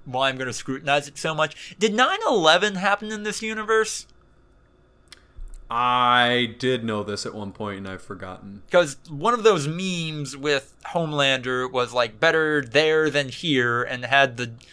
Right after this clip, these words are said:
Speaker 1: towers being destroyed, but, like, d-,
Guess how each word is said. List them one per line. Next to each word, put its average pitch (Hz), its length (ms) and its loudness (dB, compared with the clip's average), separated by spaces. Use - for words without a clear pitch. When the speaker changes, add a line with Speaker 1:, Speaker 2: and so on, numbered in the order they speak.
Speaker 1:
towers 180 460 4
being 123 260 -2
destroyed, 113 760 0
but, 123 280 0
like, 110 400 -2
d-, 156 160 -8